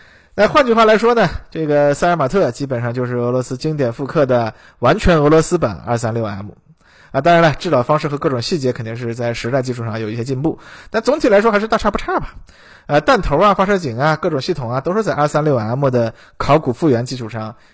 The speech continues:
加以现代化改造而已。那其实这个就和之前美国反导局官方网站导弹威胁报告说的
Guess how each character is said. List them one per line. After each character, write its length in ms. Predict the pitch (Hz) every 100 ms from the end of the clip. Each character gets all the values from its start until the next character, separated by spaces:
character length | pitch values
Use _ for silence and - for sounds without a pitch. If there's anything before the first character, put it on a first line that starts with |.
| _
加 200 | - 120
以 100 | 117
现 140 | 123
代 80 | 117
化 80 | 117
改 100 | 107
造 120 | 98 117
而 180 | 104
已。 180 | 104 80 - _ _ _ _ _ _ _ - _
那 80 | 226
其 160 | -
实 120 | 277 302
这 220 | 330 269
个 80 | 208
就 160 | 214
和 300 | 180 180 180
之 160 | 185 202
前 200 | 196 185
美 160 | 139
国 360 | 120 123 135 147
反 180 | - 165
导 160 | 143
局 200 | 110 110
官 160 | 135 151
方 120 | 160
网 160 | 135 107
站 160 | 131
导 160 | 120 110
弹 160 | 143 151
威 140 | 175
胁 260 | - 123 143
报 160 | 165
告 180 | 139 131
说 200 | - 135
的 160 | 127